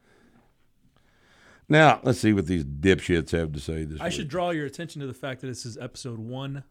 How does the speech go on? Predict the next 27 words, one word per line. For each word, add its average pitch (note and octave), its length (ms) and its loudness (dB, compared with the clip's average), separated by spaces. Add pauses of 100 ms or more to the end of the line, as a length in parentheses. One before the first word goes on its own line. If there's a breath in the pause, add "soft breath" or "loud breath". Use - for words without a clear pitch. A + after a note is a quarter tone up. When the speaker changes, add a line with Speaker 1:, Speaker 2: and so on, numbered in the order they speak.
Speaker 2:
hundred. G2+ 440 -14 (480)
Speaker 1:
Episode A#2 380 6
one G#2 260 4
hundred. G#2+ 320 0
Speaker 2:
One E3 180 -4
hundred D3+ 360 -6
of G#2 220 -2
Starting A#2+ 280 -8
Strength A2+ 280 -16
Radio. G2+ 280 -12 (1700 loud breath)
You've D3 200 -6
done D#3+ 160 -2
this C#3+ 160 -6
a B2 60 -6
hundred D3+ 320 -4
Speaker 1:
A - 40 -14
Speaker 2:
Fridays. A#2 300 4
Speaker 1:
hundred, E3+ 340 6
I've D#3+ 280 10
sat D#3+ 160 12
here C#3 180 8
for A2 160 4
Speaker 2:
Fridays. F#2+ 140 8
Speaker 1:
a - 20 0
hundred C#3+ 320 4
Fridays. G#2+ 420 4
Speaker 2:
Fridays. G#2+ 600 -8